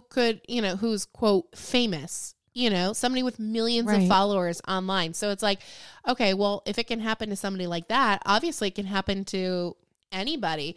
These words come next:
Speaker 1: Right.
Speaker 2: But I would be very curious. I'm gonna, like, do some digging 'cause I'm just, you
Speaker 1: A little
Speaker 2: know.
Speaker 1: deep dive. That's for real
Speaker 2: Like,
Speaker 1: scary.
Speaker 2: seven M management. Like, I wanna know, like, who else is signed, signed, quote, with them.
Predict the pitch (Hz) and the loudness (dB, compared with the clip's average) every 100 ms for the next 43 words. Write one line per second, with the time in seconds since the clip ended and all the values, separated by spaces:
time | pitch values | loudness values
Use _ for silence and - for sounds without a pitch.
0 | - 196 175 151 - _ - 190 - - | -2 2 2 0 -8 _ -2 -2 -4 -2
1 | 220 277 269 269 208 220 285 - 240 233 | 0 2 2 2 2 2 0 -4 -2 2
2 | 202 185 - - - - 220 233 294 254 | 2 0 -2 -6 -8 -2 0 2 0 2
3 | 202 190 190 190 196 190 180 175 175 180 | 2 0 -4 -6 -6 -6 -6 -8 -10 -10
4 | 190 196 202 202 - - _ - 508 285 | -10 -10 -12 -14 -14 -20 _ -2 4 6
5 | 185 233 - - 190 180 - 190 - - | 6 2 0 0 2 2 -2 -6 -10 -18
6 | _ - 302 - - - _ _ _ 175 | _ -6 -4 -2 -6 -8 _ _ _ -4
7 | 190 508 403 185 202 180 175 175 226 214 | -2 0 0 2 2 2 2 4 4 4
8 | 214 190 190 190 180 180 185 180 202 196 | 2 0 0 -4 -4 -6 -6 -8 -6 -6
9 | 185 175 180 190 185 175 175 170 151 - | -4 -2 -2 -2 -2 -4 -4 -4 -6 -10
10 | - - 220 196 220 - 190 - 170 165 | -6 2 6 6 6 0 -4 -2 -2 -2
11 | 160 - _ - - 185 175 170 160 165 | -6 -16 _ -12 -4 0 0 0 -2 -6
12 | - 180 160 - 185 175 165 120 76 | -2 0 0 0 -4 -4 -4 -2 -4